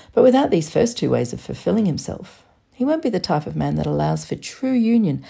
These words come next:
and therefore allow for more powerfully satisfying sex. The more pu-, purposeful in himself and the more in communion with other men that a man is, the better able he will be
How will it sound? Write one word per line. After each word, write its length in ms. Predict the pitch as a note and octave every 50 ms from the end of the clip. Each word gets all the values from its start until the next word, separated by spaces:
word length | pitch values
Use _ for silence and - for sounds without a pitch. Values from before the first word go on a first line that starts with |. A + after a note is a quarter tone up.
| - - - - - - -
and 140 | - - F3
therefore 240 | F#3 F#3+ - F3+ E3
allow 220 | D#3+ D3+ C#3+ C#3
for 140 | - - C#3+
more 120 | C#3 C3+
powerfully 640 | C3+ C3+ - - - - E3 E3+ E3 D#3+ - - C3+
satisfying 580 | C3+ - - C3+ - C#3 - - A#2+ A#2+ - A#2+
sex. 600 | - - - - - - _ - - - - _ _ _ _ _ _ _ _ _ _ _ _ _ _ _ _ _ _ _ - - - - - - - - _
The 80 | -
more 160 | F3+ F3+ E3+ -
pu-, 320 | C#3+ B2+ D#3+ - - -
purposeful 540 | - - G3+ A3+ A3 - G3 - - - C#3+
in 100 | C#3+ C3+
himself 800 | B2+ B2+ - - - - C4+ C4+ - - - - - - - _ _ _ _ _ _ _ _
and 160 | - D3+ D#3
the 60 | D3
more 200 | C#3+ C#3+ C#3+ C#3
in 120 | C3+ C3+
communion 480 | - - A#2+ C3 D#3+ G3 A3 G#3 F#3+ D#3
with 120 | C3+ C3
other 200 | C#3 C3 B2 -
men 400 | A#2 A#2 C3+ D3+ A#3 C#4+ C4 G3
that 120 | B2 A2+ A2
a 60 | A2+
man 280 | A#2 A2+ G#2 G2+ - -
is, 320 | - - - - - _ _ _ _ _ _ _
the 100 | - G3+
better 300 | G3 A#3+ B3 C#4 - - -
able 260 | F#3 F#3 F#3+ F#3+ -
he 160 | F#3 E3 F3+
will 220 | E3 F3 G#3 A3+ A3
be 320 | - - - - -